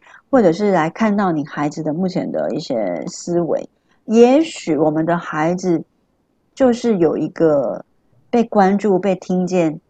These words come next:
被看见的机会。对，这是我觉得这本书我个人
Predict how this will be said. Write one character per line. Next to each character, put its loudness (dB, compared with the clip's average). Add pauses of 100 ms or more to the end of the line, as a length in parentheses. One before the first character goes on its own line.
(280)
被 -2
看 -4
见 -6
的 -8
机 -6
会。 -8 (640)
对， 0
这 2
是 0
我 4
觉 -2
得 2
这 -2
本 -2
书 -4
我 0
个 4
人 -4